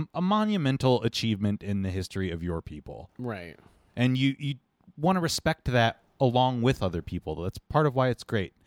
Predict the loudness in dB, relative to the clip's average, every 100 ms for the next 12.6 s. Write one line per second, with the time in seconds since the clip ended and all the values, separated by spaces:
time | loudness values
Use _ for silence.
0 | _ -4 2 6 6 4 -2 2 4 6
1 | 2 2 2 2 0 -6 _ _ _ -2
2 | 0 2 0 0 0 0 0 0 0 -2
3 | -4 -8 -12 _ -2 0 2 0 -2 -2
4 | 0 2 2 2 2 0 0 _ -4 -2
5 | 0 0 -2 -6 _ _ _ _ _ _
6 | _ _ _ -2 2 4 4 2 -2 -2
7 | 0 0 -2 -6 -6 -4 -4 -6 -10 _
8 | _ _ _ _ _ -16 -14 -14 -14 -18
9 | -20 -20 -20 -20 -20 -20 _ _ -8 -6
10 | -2 -4 -2 -4 -2 -2 -2 -2 -4 -20
11 | _ _ _ _ _ _ -10 -2 -2 0
12 | -2 -2 -6 -8 -16